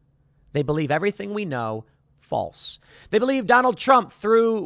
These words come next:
wistfully the, the, uh, wastefully the, uh, uh, food into the Koi pond in Japan without realizing he was actually just doing what Shinzo Abe had done.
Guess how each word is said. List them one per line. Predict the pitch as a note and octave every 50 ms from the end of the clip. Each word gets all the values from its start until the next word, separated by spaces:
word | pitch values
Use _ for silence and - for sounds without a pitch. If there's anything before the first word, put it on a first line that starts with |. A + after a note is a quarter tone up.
| C#3+ D3+
wistfully | C#3+ C#3+ A3 A3 - - - - G#3+ G#3 G3 F3+ E3+ D3+
the, | C#3 E3 D#3 C#3 - - - - - _
the, | - C3+ D#3+ E3 C#3+ D3
uh, | D#3 C#3
wastefully | C3+ E3 F#3+ A#3+ A3+ - - - C3+ B2 A#2 G#2 G#2+ - _ _ _ _ _ - -
the, | C3 - D#3+ E3 D3+ - D3
uh, | D3+ C#3
uh, | A#2+ C#3 C3+ B2
food | A#2 - - B3+ C4+ A3+ C#3 A#2+ C3 D#3 - _ _ _ _ _ -
into | F#3 G3 G3+ - G3+
the | E3+ G3
Koi | - - A#3 C4 C#4 G#3+
pond | - F3 D#3 D3 C#3+ C#3+
in | D3+ D3
Japan | C3+ C#3+ G3+ A#3 A#3 G3
without | D#3 C#3+ E3 D#3+ -
realizing | F#3 A3+ B3 A3+ F3 D3+ C#3+ C#3 D3+
he | C3+ D#3
was | D#3 D3+ B2+
actually | C3+ C3 - - C#3 B2+
just | D#3 D3 B2+ A2+
doing | D3 D#3 F3 F#3+ G3+ F#3
what | F#3 G3 F#3+
Shinzo | - - G3+ F#3+ F#3+ G#3+ G#3+ G3
Abe | - - - B3 F#3+ F#3+
had | D3 A#2+ A2+
done. | A#2+ A2 G2+ F#2+ F2+